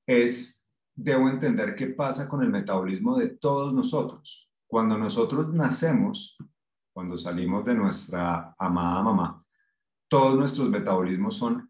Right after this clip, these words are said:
anabólicos. Anabolismo, esa es la primera fase del metabolismo, el anabolismo. Y esa fase va hasta los diecisiete, dieciocho, a veces diecinueve años, que es cuando terminan los procesos de crecimiento. ¿Qué sucede en esa fase?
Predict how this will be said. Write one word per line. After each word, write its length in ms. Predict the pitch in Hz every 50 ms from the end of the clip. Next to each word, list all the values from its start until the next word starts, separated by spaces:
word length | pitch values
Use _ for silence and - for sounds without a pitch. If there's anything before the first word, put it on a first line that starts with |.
| _ -
anabólicos. 1400 | 123 123 123 117 117 113 104 98 85 113 127 131 117 98 95 - - - - - - - - - - - _ _ _ _ _ _ _ _ _ _ _ _ _ _ _ _ _ _ _ -
Anabolismo, 880 | - 101 101 101 95 95 92 87 90 90 92 113 135 123 104 95 85 82
esa 160 | 82 82 - -
es 60 | -
la 120 | 120 -
primera 400 | - 117 110 95 92 92 95 95
fase 380 | - 120 110 101 - - 120 113
del 80 | 113
metabolismo, 540 | 104 98 95 98 92 95 107 131 151 131 104
el 100 | 95 90
anabolismo. 600 | 90 90 90 90 98 120 160 160 113 92 - - - - - - - - - - _ -
Y 280 | - 147 160 156 156 143
esa 220 | 131 127 160 147
fase 320 | 147 160 151 143 147 160 156
va 200 | 151 147 143 143
hasta 240 | 139 - - 156
los 200 | 147 147 139 110
diecisiete, 640 | - 110 101 - 98 - - 123 113 - - 127 135
dieciocho, 540 | 131 117 - - 110 107 98 - - 127 123
a 80 | 113 107
veces 220 | - - - 127
diecinueve 480 | 127 127 - - 98 92 98 104 110 139
años, 360 | 202 247 247 - - - -
que 60 | -
es 80 | - -
cuando 260 | - 240 - 262 -
terminan 340 | - 175 185 196 190 196 208
los 160 | 240 247 -
procesos 380 | - - - 202 196 - - -
de 100 | 247 -
crecimiento. 600 | - - - - 90 98 - - - - - -
¿Qué 140 | - 147 151
sucede 380 | 151 165 - - 170 156 156 156
en 100 | 156 156
esa 180 | - 151 151
fase? 320 | - 185 165 143 - 151